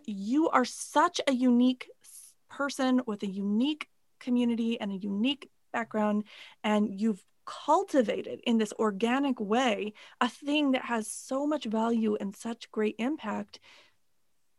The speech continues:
And just imagine if we all did that, right? Just imagine if we all just were like, "What is it that I can do, right? With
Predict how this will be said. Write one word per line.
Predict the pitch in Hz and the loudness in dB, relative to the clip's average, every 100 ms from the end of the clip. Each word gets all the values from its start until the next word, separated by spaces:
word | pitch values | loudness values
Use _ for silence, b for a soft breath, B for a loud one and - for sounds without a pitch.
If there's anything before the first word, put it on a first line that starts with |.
| _ | _
And | 277 | 0
just | 285 349 | 0 2
imagine | 427 330 320 381 370 349 | 2 4 4 2 2 2
if | 294 294 | 0 -2
we | 294 | -2
all | - 262 262 226 _ _ _ _ _ | 0 0 0 -6 _ _ _ _ _
did | - 359 - | -4 -4 -6
that, | 69 - - - _ _ _ _ _ | -8 -8 -12 -20 _ _ _ _ _
right? | 226 | -6
Just | 254 - | -6 -2
imagine | 294 302 320 | 0 0 -2
if | 302 | -4
we | 277 - | -4 0
all | 233 254 | 2 2
just | 247 - | 0 -4
were | 233 | -4
like, | 208 | -4
"What | 196 196 294 | -6 -2 0
is | 359 339 | 0 -6
it | 311 | -8
that | - - _ | -10 -12 _
I | 214 269 226 78 - 233 _ _ _ _ _ _ | -6 -4 -2 -4 -6 -10 _ _ _ _ _ _
can | 208 190 | -8 -6
do, | 220 - - 247 _ _ _ _ _ | -6 -10 -12 -16 _ _ _ _ _
right? | 202 208 240 - - | -2 -2 -2 -6 -4
With | 208 | -4